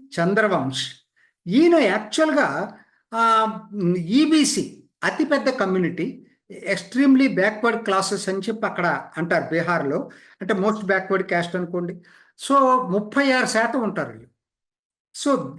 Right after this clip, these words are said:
వీళ్ళకి ఆర్జేడీలో ఈ ఈబీసీ సెల్ ఇన్ఛార్జ్ ఎవరైతే ఉన్నారో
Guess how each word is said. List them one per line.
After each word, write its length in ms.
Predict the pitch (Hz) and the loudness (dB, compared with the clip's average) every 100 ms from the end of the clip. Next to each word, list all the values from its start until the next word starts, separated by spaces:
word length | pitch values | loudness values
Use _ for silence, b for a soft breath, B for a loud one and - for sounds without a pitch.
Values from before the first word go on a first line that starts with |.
| - | -10
వీళ్ళకి 600 | 170 240 330 330 320 277 | -2 2 2 2 0 -2
ఆర్జేడీలో 1120 | - 151 226 285 247 294 285 285 269 262 285 | -2 0 2 2 2 4 4 4 4 4 4
ఈ 200 | 269 214 | 2 0
ఈబీసీ 800 | 220 180 185 302 285 311 277 285 | -2 -2 2 2 4 4 2 0
సెల్ 440 | 240 - 240 320 311 | 0 -2 0 2 4
ఇన్ఛార్జ్ 460 | 277 269 269 214 | 4 2 0 2
ఎవరైతే 400 | 208 202 214 208 | 0 2 0 0
ఉన్నారో 680 | 180 156 143 139 208 311 320 | -2 -2 -4 0 2 2 0